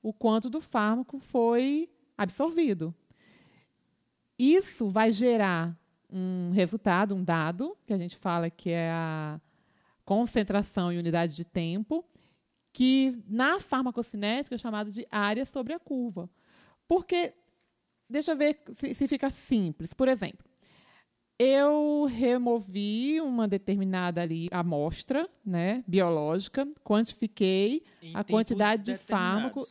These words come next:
Speaker 1: em
Speaker 2: que são
Speaker 1: tempos.
Speaker 2: específicos pra cada molécula.
Speaker 1: É, vamos supor que seja meia hora. Vamos
Speaker 2: A
Speaker 1: dizer
Speaker 2: cada
Speaker 1: aqui
Speaker 2: trinta
Speaker 1: que a
Speaker 2: minutos,
Speaker 1: cada trinta minutos
Speaker 2: coleta
Speaker 1: eu
Speaker 2: sangue.
Speaker 1: faço aí uma coleta do sangue e analiso a concentração do fármaco que está naquele momento.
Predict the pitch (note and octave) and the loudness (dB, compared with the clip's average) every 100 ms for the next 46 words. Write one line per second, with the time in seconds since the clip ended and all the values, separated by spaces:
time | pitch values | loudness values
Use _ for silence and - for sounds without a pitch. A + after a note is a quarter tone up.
0 | - G#3 - G#3 G3+ A3 C4 F4 - - | -10 -8 -2 0 2 0 -2 -6 -8 -12
1 | D#3+ - F#3 G#3 G3 A2+ - E4 C#4 D4 | -12 -10 -8 -8 -8 -8 -4 0 0 -2
2 | F#4+ G4 G4 E4+ D#4+ - D4 C#4 C#4 C4 | -8 -8 -2 0 0 0 -4 -2 -2 -2
3 | C#3+ - _ A3+ C#4 C#4 C4 C4+ C4 C4 | -4 -6 _ -10 -8 -6 -2 -2 0 0
4 | B3+ B3+ A3 B3 A#3+ C#4 D4+ D4 D4 C#4+ | 0 -2 -2 -2 0 -2 -2 -4 -6 -6
5 | C#4 B3+ B3+ C#4+ D4 - - D3+ F3+ A3+ | -6 -4 -4 -4 -8 -10 -16 -6 0 2
6 | A#3 A#3 A#3 A3 - G3+ G#3 A3+ G#3+ G#3+ | 2 -2 -4 -6 -2 -2 -2 -4 -4 -4
7 | A3 B3 G#3+ F#3+ G#3+ G#3 - C#4+ D4+ E4 | -4 0 2 2 -2 -6 -4 -2 -2 -2
8 | E4 - - D#4 D#4+ D#4+ C#4+ C4 C#4 C4 | -6 -10 -4 -2 0 2 2 0 -2 -4
9 | C4 B3+ B3+ B3+ - A3+ A#3 A#3 - G3+ | -4 -4 -2 -4 -2 -2 -2 -6 -4 -2
10 | G#3+ - G#3 G#3+ - G3+ G3+ G#3 A#3+ A#3+ | -4 -6 -6 -6 -2 -2 0 2 2 4
11 | C4 B3+ E3 D3+ - | 2 0 -2 -4 -14